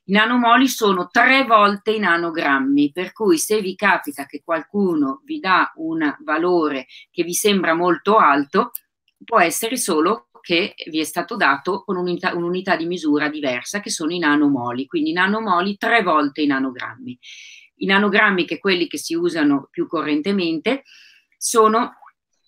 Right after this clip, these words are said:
a un valore, eh, molto basso, quindi sotto l'uno, nella prima fase di proestro, quindi quando, eh, la femmina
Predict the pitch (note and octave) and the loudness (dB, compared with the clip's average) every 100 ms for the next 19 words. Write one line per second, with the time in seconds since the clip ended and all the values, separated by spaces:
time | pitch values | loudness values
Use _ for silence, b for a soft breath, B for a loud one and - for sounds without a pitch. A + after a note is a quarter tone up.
0 | _ E3 F3 F3+ G#3 F#3+ F3+ D3+ - E3+ | _ -2 2 2 4 2 2 -2 -6 -4
1 | D#3 D3+ D3 C#3+ C#3 D3+ F#3 F3+ F3+ F3 | -2 2 2 2 2 2 2 0 0 2
2 | E3+ D3+ D3+ D3 D3 C#3+ G#3 G3+ - F3 | 2 2 -6 -2 -2 0 0 0 2 2
3 | E3+ D3 D3 F#3+ - B B B F#3 G3+ | 4 4 4 2 -2 B B B -2 2
4 | A3+ A3 A3+ A3 A3 G#3+ F3 E3 E3+ F3 | 2 2 0 2 0 2 4 4 2 -2
5 | D#3+ C#3+ E3 D#3 C3 B2+ - D#3 - E3+ | -4 -4 2 2 2 -2 -6 -6 -2 -2
6 | E3+ F#3 G3 F3+ D#3+ D#3 D3+ D3+ - E3 | 0 -2 2 2 2 0 0 0 -4 0
7 | D3+ C#3+ C#3 C#3 C3+ C#3 D#3 F3+ F#3+ F3+ | 2 2 0 0 -2 -2 -4 0 2 2
8 | F3+ F#3+ F#3+ | 2 0 0